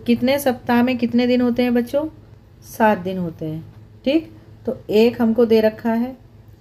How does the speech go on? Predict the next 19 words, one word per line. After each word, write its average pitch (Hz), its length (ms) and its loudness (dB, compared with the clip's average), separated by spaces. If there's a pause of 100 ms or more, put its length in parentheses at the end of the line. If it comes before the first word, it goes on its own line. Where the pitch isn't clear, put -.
(320)
अब 214 120 0
हमको 226 240 4
कितने 226 300 0
और 233 100 4
लिखने 226 260 2
हैं? 262 120 -4
छः 208 220 -2
लिखने 170 300 -6
हैं। 170 240 -10 (460)
तो 220 60 0
यहाँ 226 240 4
पर 226 160 -2
नंबर 220 300 2
दूसरा 220 380 -2
कौन 214 200 -2
सा 214 160 -2
आएगा? 214 300 -2 (500)
सोमवार, 180 760 -4 (4000)
ठीक। 302 260 0